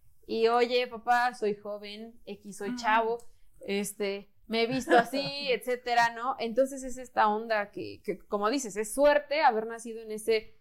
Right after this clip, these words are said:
Speaker 1: en ese, en ese preciso momento, en ese preciso instante, y, pues, sí, en esa década con esas necesidades sociales, ¿no? Es
Speaker 2: Sí, sí, definitivamente, o sea, y digo, o sea, no por indagar mucho, o sea...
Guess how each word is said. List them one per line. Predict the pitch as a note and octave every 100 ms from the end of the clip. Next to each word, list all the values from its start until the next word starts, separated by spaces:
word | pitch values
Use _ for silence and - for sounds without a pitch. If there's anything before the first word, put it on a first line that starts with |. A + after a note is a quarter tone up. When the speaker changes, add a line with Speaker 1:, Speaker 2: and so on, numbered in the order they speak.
| -
Speaker 1:
en | A#3
ese, | C#4 D4 D4 -
en | B3+
ese | B3 D#4
preciso | A3+ A3 A3+ C#4
momento, | A3+ A3 C4+ C#4
en | C4+
ese | C4
preciso | G3+ G#3 G#3 A3
instante, | G#3+ - - A#3+ B3+ B3+ - A4 - - _ _ _ -
y, | - G3+
pues, | F#3
sí, | -
en | C4
esa | A3 A3
década | G#3+ A#3 C#4 C4+
con | G#3
esas | A3 C4
necesidades | B3 A3+ G#3+ G#3 A3 G#3+ A#3 A#3 B3
sociales, | B3 G3+ G#3 A3+ A3+ -
¿no? | F#3+ B3+ G3
Es | F#3+
Speaker 2:
Sí, | G3 C#3 G3 D#3+ - -
sí, | D#3
definitivamente, | D#3+ B2 A#2 A#2 F3 E3+ C#3 F#3 C3
o |
sea, | A#2 B2+ C3 - - _ _ _ _ -
y | C3+ C3+ C3+ C3+ C#3 C#3+ -
digo, | E3+ E3+
o | D3+
sea, | C#3+ C#3
no | D#3 F3
por | G#3
indagar | E3 C3 B2 C3
mucho, | C3+ B2+ D#3+
o |
sea... | D3 A#2 A#2 F#3+